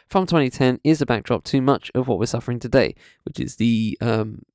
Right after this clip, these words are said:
focus of our second segment. Um, so we'll, we'll, we'll put a pin in that and get to it in, in a few bit, in a bit. Uh, repeated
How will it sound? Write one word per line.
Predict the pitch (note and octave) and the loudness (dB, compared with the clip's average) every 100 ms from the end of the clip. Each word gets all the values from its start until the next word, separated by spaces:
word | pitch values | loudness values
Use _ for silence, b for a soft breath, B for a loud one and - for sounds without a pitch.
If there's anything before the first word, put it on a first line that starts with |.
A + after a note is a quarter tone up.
| _ - _ - | _ -20 _ -2
focus | - D3 - D3+ - | 2 4 4 2 0
of | A#2 A#2+ A#2 - | -2 -2 -2 -6
our | A2+ - | -4 -4
second | - C#3+ - | 0 0 0
segment. | C#3 D3 F3 G#3 - - | 0 0 2 -2 -6 -12
Um, | G2+ G2 - | -10 -10 -8
so | - G#2+ | -4 -2
we'll, | A2 A#2 A2+ _ | 0 -2 -4 _
we'll, | A#2+ A#2+ - | -4 -4 -2
we'll | B2 A#2+ A#2 | -2 -2 -2
put | - B2+ | 4 4
a | |
pin | - D#3+ C#3 | 6 2 2
in | B2 | 2
that | D#3 - | 2 0
and | B2+ A#2+ | -4 -4
get | G#2+ G#2+ | -6 -4
to | A#2 | -2
it | A2+ - | -2 -2
in, | G2+ - - | -6 -8 -8
in | A#2 | -6
a | A2+ | -6
few | - A2+ | -6 0
bit, | C#3 D#3 _ | 2 2 _
in | A2 | 0
a | |
bit. | A#2+ F3+ - B B B B B B - | 2 2 -4 B B B B B B -2
Uh, | B2 B2 A#2 - | 0 2 0 0
repeated | C#3 G#3 G3+ F#3 | 2 4 6 2